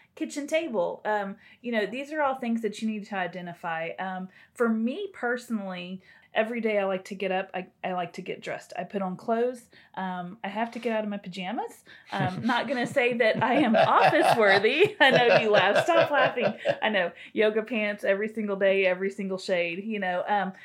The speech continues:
Speaker 1: but no, seriously, I do try to, um, dress. I don't put on makeup. I think I saw my makeup bag for the first time. We had a doctor's appointment, you know, a week ago. So
Speaker 2: That's
Speaker 1: that's the
Speaker 2: right.
Speaker 1: first time that I've seen, you've seen me with makeup in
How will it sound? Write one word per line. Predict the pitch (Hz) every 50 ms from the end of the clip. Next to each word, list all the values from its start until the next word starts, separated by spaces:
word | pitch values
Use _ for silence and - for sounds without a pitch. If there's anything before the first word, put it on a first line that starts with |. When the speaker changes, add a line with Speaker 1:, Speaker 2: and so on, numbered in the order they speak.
| - - -
Speaker 1:
but | 214 233 240 220 - -
no, | 254 240 208 185 180 180 185 -
seriously, | 254 226 214 208 240 202 185
I | 175 214
do | 208 233 233 226 226 220 214
try | - - 240 220 220
to, | 220 - 262 220 214 208 214 214 - _ _ -
um, | - 190 190 185 180 180 180
dress. | - 208 196 214 226 226 - - -
I | 190
don't | 180 185 196 180 196
put | - 262
on | 277 262
makeup. | 247 220 220 220 247 240 233 -
I | - 202
think | 202 - 214 208 208
I | 214
saw | 214 214 226 208
my | 208 202 196
makeup | 196 196 196 196 - 214 202 - -
bag | 208 196 196 196 202 196 196
for | - 208 196
the | 196 190
first | - 208 196 190 - - -
time. | - 202 196 196 190 190 190 190
We | 190 190 190
had | 196 196 190 190 190
a | - - 185 185 180
doctor's | 190 185 185 - - 190 185
appointment, | 185 - 190 185 180 185 185 185 202 - 202
you | 196 185
know, | 175 175 185 185 _ _ _ _ _ _ -
a | 202
week | 208 208 196 208
ago. | 185 170 180 170 175 180
So | 180 196
Speaker 2:
That's | 190 190
Speaker 1:
that's | 190
the | 190
Speaker 2:
right. | 185 185
Speaker 1:
first | 180 - -
time | 202 190 185 185
that | 185 185
I've | 185 -
seen, | - 214 190 190 185 -
you've | 196 190 185
seen | 185 - 202 196
me | 185 180 175
with | 175 170
makeup | 208 185 185 175 185 175 170 170 -
in | 170 180 180 196